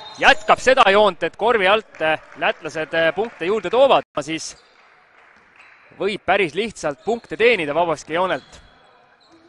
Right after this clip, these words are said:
Samas, kui Tartul veel punkte või vead tegemata. Aav, hea teravus ja võtabki vea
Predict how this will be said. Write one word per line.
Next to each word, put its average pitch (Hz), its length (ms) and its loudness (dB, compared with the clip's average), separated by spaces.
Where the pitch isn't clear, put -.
Samas, 135 280 -10
kui 127 100 -16
Tartul 143 400 -2
veel 160 260 -2
punkte 160 320 -10
või 139 140 -8
vead 196 240 4
tegemata. 208 540 2
Aav, 247 280 8
hea 269 260 10
teravus 233 440 8
ja 185 120 4
võtabki 220 420 6
vea 254 140 8